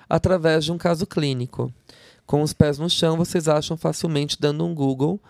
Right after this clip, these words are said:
o autor Alfredo Nafaneto, né? E lembrando que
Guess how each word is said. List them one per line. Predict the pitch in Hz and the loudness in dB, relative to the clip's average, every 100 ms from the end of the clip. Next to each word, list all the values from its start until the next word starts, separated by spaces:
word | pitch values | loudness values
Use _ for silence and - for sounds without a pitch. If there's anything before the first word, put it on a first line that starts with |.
| - - - - | -20 -20 -14 0
o | 143 | 2
autor | 147 143 135 | 4 2 2
Alfredo | - 139 120 131 | 2 0 -2 -2
Nafaneto, | 139 - 185 131 104 - - 120 _ _ _ 117 | -2 -2 -2 -2 -2 -6 -12 -12 _ _ _ -8
né? | 117 123 165 - _ - 160 131 - | -4 -2 -4 -12 _ -20 -20 -12 -4
E | 147 156 156 156 151 151 - _ _ _ _ _ _ _ - - _ | 0 0 0 0 -2 -4 -8 _ _ _ _ _ _ _ -20 -20 _
lembrando | 160 214 190 156 170 202 | 0 2 2 2 2 -4
que | - - 160 | -2 0 -2